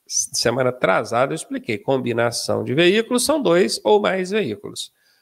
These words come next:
Onde um é o que puxa, chamado de unidade tratora, e o outro é o que é puxado, chamado de unidade acoplada. Tá todo mundo me vendo e ouvindo bem?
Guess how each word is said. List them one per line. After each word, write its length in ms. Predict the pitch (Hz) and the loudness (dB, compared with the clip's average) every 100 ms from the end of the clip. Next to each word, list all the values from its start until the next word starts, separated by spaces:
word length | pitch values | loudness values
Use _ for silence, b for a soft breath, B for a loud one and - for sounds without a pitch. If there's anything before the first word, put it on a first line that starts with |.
| _ | _
Onde 400 | 156 170 156 175 | 0 2 0 4
um 240 | 175 147 - | 4 4 2
é 80 | 135 | 2
o 100 | 135 | 2
que 140 | 190 | -2
puxa, 420 | - 180 226 - | 0 2 2 0
chamado 400 | - 127 120 120 | 0 0 0 0
de 80 | 120 | 0
unidade 480 | 123 117 110 113 - | -2 0 2 0 0
tratora, 680 | 160 151 - 170 190 208 - _ _ _ _ _ _ - | -2 -2 2 4 4 2 -6 _ _ _ _ _ _ 0
e 140 | 220 | 4
o 80 | 214 | 8
outro 400 | 190 202 202 - | 8 6 0 0
é 120 | 190 | 4
o 80 | 202 | 4
que 180 | 202 208 | 2 -2
é 80 | 190 | -2
puxado, 640 | 196 208 - 160 127 107 | -2 -4 0 2 2 0
chamado 420 | - 131 135 120 | -4 0 2 0
de 220 | 123 151 - | -2 -6 -2
unidade 760 | 165 165 120 139 165 147 180 _ | 0 0 2 0 0 -6 -14 _
acoplada. 1300 | 143 160 - _ 170 165 - - 127 123 113 107 98 - _ _ _ _ - | -4 -2 -6 _ 0 0 -8 0 2 2 0 -4 -4 -8 _ _ _ _ -6
Tá 140 | 175 | -6
todo 460 | - - 208 202 180 | -2 4 4 4 0
mundo 280 | 180 190 170 | 2 2 0
me 200 | 165 123 | 0 0
vendo 320 | 139 175 160 | 0 0 2
e 40 | |
ouvindo 400 | 147 123 151 143 | 0 0 -2 -2
bem? 480 | 127 180 165 107 - | 2 2 2 0 -8